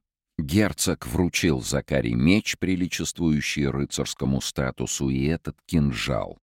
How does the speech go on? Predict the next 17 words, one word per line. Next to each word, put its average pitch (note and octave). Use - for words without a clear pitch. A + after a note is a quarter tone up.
взамен F2+
утраченного A#1
в -
переделке. A1
Это F#2+
было D#2+
необыкновенное C2+
произведение G#1+
оружейного C2+
и A#1+
ювелирного G#1+
искусства. -
Зеркальный, D2
совершенной D2
формы B1
обоюдоострый B1+
клинок, B1